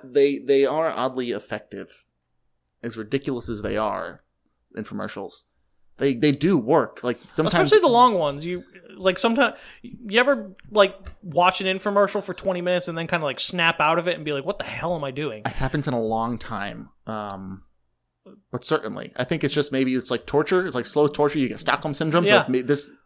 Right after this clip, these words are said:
Speaker 1: I've been told this is good so many times. It must be.
Speaker 2: Yeah, the newest one I've seen is for, like, that power pressure cooker, which actually seems really good <laughs> and is getting actually pretty good reviews.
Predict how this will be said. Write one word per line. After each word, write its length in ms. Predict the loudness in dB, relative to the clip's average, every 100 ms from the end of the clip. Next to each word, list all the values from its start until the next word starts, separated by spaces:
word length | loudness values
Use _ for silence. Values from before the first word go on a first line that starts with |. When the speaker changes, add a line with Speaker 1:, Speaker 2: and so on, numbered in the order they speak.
| 0
Speaker 1:
I've 160 | 2
been 180 | 2 -2
told 360 | 4 6 6 4
this 160 | 0
is 100 | -2
good 220 | 2 2
so 180 | 2 -2
many 160 | 0 -2
times. 640 | 0 0 0 -4 -8 -12 _ _ _ -6
It 100 | -2
must 280 | 0 -2 -4
be. 220 | -10 -12 _ _ _ _ _ _ _ _ _ _ _ _ -20 _
Speaker 2:
Yeah, 120 | -6
the 80 | -4
newest 220 | -2 -2
one 100 | 0
I've 120 | 0 0
seen 140 | -4
is 80 | -6
for, 160 | -4 -2
like, 200 | -2 -4
that 200 | -6 -4
power 280 | 0 0
pressure 360 | 0 -2 -4 -4
cooker, 420 | -14 -16 -16 -16 _
which 220 | -10 -10 0
actually 340 | 2 2 -2
seems 340 | -6 -8 -10 -4
really 280 | -2 -2 -2
good 380 | 0 2 0 -10 _ _
<laughs> 760 | -12 -10 -8 -8 -10 -20 -16 -6
and 180 | -2
is 100 | 0
getting 340 | 2 2 2 0
actually 260 | -2 -4 -6
pretty 160 | -6
good 120 | -8 -8
reviews. 440 | -8 -8 -8 -12